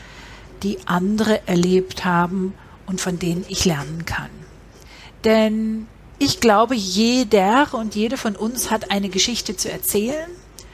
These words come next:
die vielleicht inspiriert, die vielleicht zum Nachdenken einlädt, die dich vielleicht auch beflügelt, zu neuen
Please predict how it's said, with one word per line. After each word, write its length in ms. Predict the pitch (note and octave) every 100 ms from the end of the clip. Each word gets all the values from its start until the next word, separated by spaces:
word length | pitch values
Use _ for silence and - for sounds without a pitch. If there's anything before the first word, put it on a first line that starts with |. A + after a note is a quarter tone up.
| - - -
die 80 | G3+
vielleicht 720 | - F#3+ F#3 F3 E3+ - - G3
inspiriert, 760 | F#3 - G3 A#3+ C#4 D4 D4+ - F#3
die 140 | F3
vielleicht 440 | - D#3+ D3+ D#3 -
zum 120 | E3+
Nachdenken 720 | F3+ A3 B3+ - A#3 A#3 A#3
einlädt, 840 | - F#3+ G#3 G#3 G3 F#3+ F#3+ F#3 - - - - - - - - - - -
die 140 | C4
dich 180 | D4 -
vielleicht 320 | C#4 A#3+ A#3
auch 140 | B3+ B3
beflügelt, 920 | B3 - - A#3 D#4 E4+ F4 E4+ E4+
zu 200 | - B3+
neuen 360 | A3+ A3+ A3+